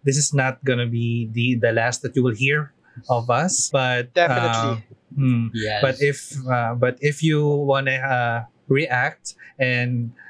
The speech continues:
Speaker 1: say something about, uh, this episode, please let us know. Hook us up in social media. We are Goddess Chorizo in Instagram and Twitter. In Facebook, we are Goddess Longanisa. If you wanna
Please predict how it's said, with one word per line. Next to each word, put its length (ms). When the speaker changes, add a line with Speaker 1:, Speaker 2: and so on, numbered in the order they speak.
Speaker 1:
say 280
something 360
about, 380
uh, 80
this 220
episode, 440
please 320
let 200
us 140
know. 140
Hook 200
us 120
up 160
in 120
social 340
media. 380
We 180
are 100
Goddess 520
Chorizo 600
in 260
Instagram 640
and 100
Twitter. 480
In 140
Facebook, 440
we 100
are 100
Goddess 440
Longanisa. 680
If 160
you 140
wanna 560